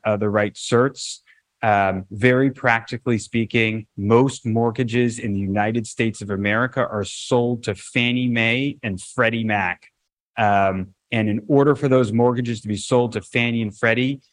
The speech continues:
you need to have something called the Day One Certainty Guarantee by Fannie Mae.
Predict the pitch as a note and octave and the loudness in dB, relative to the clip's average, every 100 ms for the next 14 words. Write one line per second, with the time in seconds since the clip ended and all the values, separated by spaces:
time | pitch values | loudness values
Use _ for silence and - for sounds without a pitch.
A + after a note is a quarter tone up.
0 | _ - A2+ B2 B2+ C3+ A2 A#2 A2+ A2+ | _ -4 0 2 2 -2 -2 0 0 0
1 | - A2 - G#2 A2 G#2 G2 F#2 F#2 A#2 | -6 -8 -6 -4 -2 -2 -2 -6 -4 -2
2 | A2+ B2+ A#2+ A2+ A#2 A#2 A2 - - A#2 | 0 0 0 0 2 2 0 -4 -4 -4
3 | A2+ A#2 B2 A#2 G2 A2 A2 A#2 G#2+ A2+ | -2 -4 -2 -4 -4 -2 0 -2 -4 -6
4 | G#2+ G2+ G2+ G#2 - G#2 G2+ G2+ G2+ F#2+ | -6 0 0 -2 -4 -4 -2 -2 -2 0
5 | F#2 D#2+ | 0 -4